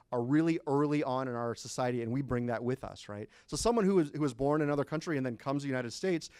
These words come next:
will carry with a whole different perspective on what, um, how people live and how people work. Um, if you grew up in the city versus the suburbs or whatever, right? Older parents, younger parents, all of those things will impact how you see,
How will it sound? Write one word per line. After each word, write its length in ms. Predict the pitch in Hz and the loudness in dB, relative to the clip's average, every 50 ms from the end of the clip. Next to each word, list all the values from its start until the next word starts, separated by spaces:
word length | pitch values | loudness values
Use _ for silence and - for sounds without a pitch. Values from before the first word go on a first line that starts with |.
| - - _ - | -20 -16 _ -4
will 100 | 143 131 | -4 -4
carry 360 | - - 180 175 175 170 165 | -2 0 2 4 4 6 6
with 180 | 175 170 160 | 4 4 2
a 40 | 151 135 | 0 -6
whole 200 | - 190 190 196 | -2 -2 0 0
different 280 | 190 180 196 165 - | 0 -2 -4 -6 -8
perspective 760 | 160 143 - - - - 208 240 233 - 135 120 117 110 - _ - - _ _ - | -8 -8 -8 -8 -4 -2 -2 -2 -2 -2 -2 -2 -2 -4 -6 _ -20 -20 _ _ -2
on 180 | 135 127 131 131 | -2 0 2 6
what, 300 | 139 143 147 151 151 - - - _ - | 6 8 8 6 4 0 -8 -20 _ -4
um, 280 | 135 127 127 123 120 | -2 0 0 -2 -2
how 160 | - 139 135 | 0 0 10
people 340 | 131 - 156 143 - 147 139 | 10 10 12 12 8 4 6
live 240 | 151 208 185 151 135 | 4 4 4 4 2
and 80 | 120 123 | 0 -2
how 60 | 131 | -2
people 320 | 120 147 139 - 135 131 | -2 -2 0 0 0 0
work. 280 | 151 190 160 127 - - _ _ _ _ _ - | 2 2 2 2 0 -6 _ _ _ _ _ -10
Um, 220 | - 120 127 135 | -8 -6 -6 -6
if 80 | 131 139 | -8 -8
you 60 | 135 | -6
grew 200 | 127 135 139 147 | -2 2 4 4
up 100 | 147 147 | 4 4
in 60 | 156 | 2
the 80 | 156 151 | -2 -4
city 340 | - - 202 185 175 156 131 | -2 0 0 2 2 2 2
versus 280 | 123 135 127 - 147 | 0 -2 -4 -6 -8
the 100 | 147 139 | -10 -10
suburbs 460 | - - 180 175 156 143 127 117 117 | -6 -2 -2 0 0 0 -2 -2 -2
or 80 | 127 131 | -2 0
whatever, 320 | 139 151 170 175 151 139 | 2 2 2 2 2 2
right? 200 | 131 131 135 139 - - | 2 2 2 2 0 2
Older 300 | 160 175 196 190 180 - | 2 4 6 4 4 2
parents, 400 | - 151 139 135 123 117 - 170 | 2 0 0 0 -2 -2 -2 -2
younger 240 | 175 185 185 165 | 0 0 0 -2
parents, 340 | - 160 143 131 117 107 - - - - - _ _ - | -2 -2 -2 -2 -4 -4 -8 -14 -20 -20 -20 _ _ 0
all 220 | 151 160 175 190 | 2 4 4 4
of 60 | 170 | 4
those 140 | 180 170 156 | 2 0 0
things 220 | - 180 175 147 | 0 -2 -2 -2
will 140 | 147 143 - - - | -2 -4 -4 -2 -2
impact 580 | 165 170 180 - 156 147 127 117 - - - - _ _ _ _ | -2 -2 -2 -2 -2 -2 -2 -2 -6 -12 -20 -20 _ _ _ _
how 220 | - - 151 151 151 | -10 -4 -2 0 2
you 160 | 160 156 143 | 2 0 0
see, 440 | - - - 147 135 135 131 127 | -2 -4 -4 -2 0 0 -2 -2